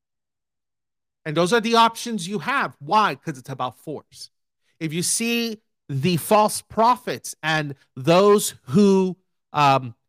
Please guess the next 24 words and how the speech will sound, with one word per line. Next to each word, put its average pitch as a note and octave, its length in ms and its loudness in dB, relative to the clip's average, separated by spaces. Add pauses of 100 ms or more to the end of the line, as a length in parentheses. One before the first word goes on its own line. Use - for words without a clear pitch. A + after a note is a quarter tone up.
(300)
uh, A#2 600 -6
promote E3 420 0
these D#3 240 -10
cults - 640 -6
and C3+ 220 -8
these C#3 340 -6 (540)
charismatic F#3 800 0
nuts, F#3 560 -6 (520)
even G3 460 -2
that, E3+ 220 -6 (460)
that D3+ 180 -10
claim G3+ 400 -6
to F3+ 120 -10
be E3 140 -14
Christians F3 560 -10
themselves, D#3 600 0
they, C#3+ 280 -6 (440)
they D3 120 2
always A#3 360 0
use A#3+ 320 -2
ultimatum G3+ 760 -4
and C3 140 -8
always G#3+ 540 -2
use, G#3 440 -4